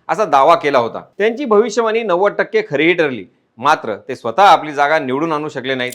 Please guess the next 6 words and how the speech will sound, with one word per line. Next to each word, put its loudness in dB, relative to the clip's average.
त्यांना -2
आपल्या 2
आयुष्यातील 0
शेवटच्या 0
लोकसभा -2
निवडणुकीत -6